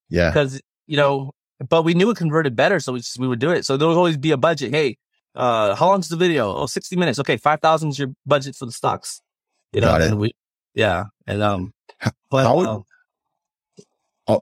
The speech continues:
Speaker 1: I wanted to ask you, Chris, on, on a point you brought up, which is really interesting, is how you would take,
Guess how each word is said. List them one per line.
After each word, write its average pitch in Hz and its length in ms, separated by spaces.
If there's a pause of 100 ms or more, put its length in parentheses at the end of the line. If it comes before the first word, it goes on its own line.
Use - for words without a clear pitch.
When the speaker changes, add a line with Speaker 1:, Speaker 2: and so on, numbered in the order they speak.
(140)
Speaker 1:
I 117 60
wanted 156 220
to 139 60
ask 160 160
you, 156 80
Chris, 143 240
on, 107 180
on 107 120
a 98 80
point 135 260
you 101 80
brought 87 240
up, 104 240 (100)
which 90 140
is 90 180
really 101 200
interesting, 101 400
is 87 240
how 101 200
you 104 240
would 92 200
take, 101 320